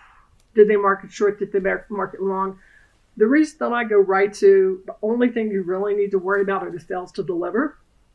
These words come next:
is that it doesn't matter how the trade went in. If it went in as a long sell or a short sell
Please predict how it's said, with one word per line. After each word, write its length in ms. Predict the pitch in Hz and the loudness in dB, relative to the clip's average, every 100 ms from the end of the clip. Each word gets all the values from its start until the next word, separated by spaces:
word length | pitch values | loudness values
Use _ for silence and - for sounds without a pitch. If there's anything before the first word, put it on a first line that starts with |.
| _ _ - | _ _ 2
is 260 | 202 190 | 2 2
that 360 | 180 185 190 - _ _ _ _ _ _ _ _ _ _ _ _ _ - | -2 -2 -2 -6 _ _ _ _ _ _ _ _ _ _ _ _ _ -2
it 140 | 196 214 | -2 0
doesn't 260 | 214 226 | -4 -4
matter 300 | 208 240 240 | -6 -4 -4
how 140 | 214 196 | -6 -8
the 100 | 190 | -8
trade 360 | - 196 185 | -2 0 0
went 220 | 190 185 | -2 -2
in. 260 | 220 175 - _ _ | -4 -4 -10 _ _
If 160 | 196 202 | -6 -2
it 100 | 196 | -2
went 180 | 214 208 | 0 0
in 140 | 196 | -2
as 140 | 190 | -4
a 40 | 180 | -8
long 320 | 190 220 240 | -6 -4 -4
sell 300 | 226 240 240 | -6 -4 -4
or 180 | 233 226 | -6 -8
a 60 | |
short 340 | 220 220 208 202 | -6 -2 -2 -2
sell 200 | 202 | -4